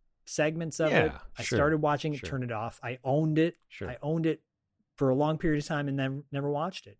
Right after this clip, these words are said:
Speaker 1: you know? Or I would have it on in the background, but fully sitting down, immersing myself in The Perfect Weapon,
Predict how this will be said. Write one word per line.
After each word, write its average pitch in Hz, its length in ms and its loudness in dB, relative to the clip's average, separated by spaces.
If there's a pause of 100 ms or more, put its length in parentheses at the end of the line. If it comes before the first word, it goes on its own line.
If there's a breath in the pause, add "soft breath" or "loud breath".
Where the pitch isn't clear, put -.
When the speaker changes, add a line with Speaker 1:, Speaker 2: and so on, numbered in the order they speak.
Speaker 1:
you 113 100 -10
know? 107 220 -12 (240)
Or 139 80 4
I 135 40 6
would 151 140 0
have 170 160 4
it - 20 6
on 185 160 4
in 156 60 -4
the 135 60 -2
background, 120 600 0 (160)
but 135 160 -4 (120)
fully 185 440 2
sitting 156 380 -2
down, 143 240 0
immersing 120 500 -6
myself 151 500 -2
in 135 180 -6
The 143 80 -4
Perfect 139 380 -8
Weapon, 151 380 -8